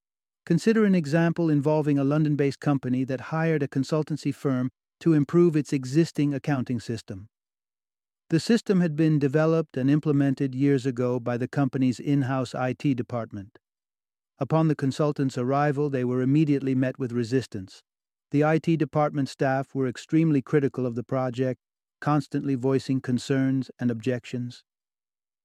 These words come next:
Addressing these issues was not just time-consuming, but also stalled the progression of the work. The consultants needed to find a way to foster a more productive relationship.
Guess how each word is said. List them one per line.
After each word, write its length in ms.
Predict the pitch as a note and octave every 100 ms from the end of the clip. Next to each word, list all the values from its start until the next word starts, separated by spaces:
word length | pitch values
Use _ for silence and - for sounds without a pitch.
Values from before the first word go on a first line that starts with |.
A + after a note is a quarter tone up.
| _ -
Addressing 460 | D3+ F#3+ G3+ F#3+ E3+
these 240 | D3+ C3
issues 340 | C#3 - C3+
was 180 | C#3 A#2+
not 280 | D3 F3 -
just 260 | D#3+ C#3+ -
time-consuming, 840 | D3+ D3+ C#3+ B2 - A#2+ A#2 G#2+ _ _ -
but 120 | C#3+
also 400 | E3+ F#3 - C#3
stalled 460 | - D#3+ D#3 D3 C3
the 100 | A#2+
progression 520 | C#3 C#3 C3+ - B2+
of 120 | A2
the 80 | A#2+
work. 420 | B2 A#2 F#2+ - _ _ _ _ _ _ -
The 80 | D3
consultants 760 | D3+ C#3+ F#3+ G3 - D3+ -
needed 280 | D3 D#3 D3
to 80 | C3+
find 340 | - D3 D3
a 60 | D3
way 220 | C3+ C#3
to 100 | C3
foster 480 | - D3 D3 - C3+
a 60 | B2
more 220 | C3+ B2+
productive 580 | C#3 A#2+ C#3 - C3+ A#2+
relationship. 720 | B2+ C3 A2 A#2 - G#2+